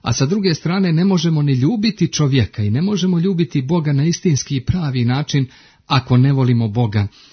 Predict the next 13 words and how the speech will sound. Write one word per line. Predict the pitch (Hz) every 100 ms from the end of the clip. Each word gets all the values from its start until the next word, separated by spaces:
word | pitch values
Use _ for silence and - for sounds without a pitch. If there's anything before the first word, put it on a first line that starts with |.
| _ -
e, | 117 107 107
onoga | 135 123 123 113
koji | - 117
je | 113
izvor, | 135 117 117 101
e, | - _ _ - - 120 107
dobrote | 110 107 117 127 123 117
i | 104 123 -
onaj | 120 117
koji | - 120
je | 107
sam | 95 147 151 110 - - _ -
ljubav. | 107 123 131 117